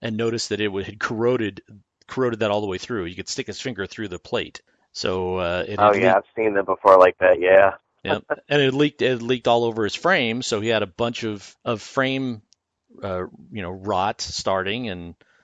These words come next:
Speaker 1: he just, he ended up doing a frame off and had the whole, had the frame re-,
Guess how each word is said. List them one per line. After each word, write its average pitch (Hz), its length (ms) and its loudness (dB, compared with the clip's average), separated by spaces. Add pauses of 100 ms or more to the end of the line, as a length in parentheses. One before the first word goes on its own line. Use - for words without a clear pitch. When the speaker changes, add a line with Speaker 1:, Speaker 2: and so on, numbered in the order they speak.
(200)
Speaker 1:
he - 140 -10
just, 95 240 -6
he 165 120 0
ended 113 160 0
up 95 140 -2 (140)
doing 95 240 -6
a 90 40 -8
frame 101 300 -4
off 90 300 -4
and 82 320 -12
had 90 260 -6
the 87 80 -8
whole, 82 420 -10 (220)
had 104 140 -2
the 90 80 -16
frame 90 300 -8
re-, 85 360 -14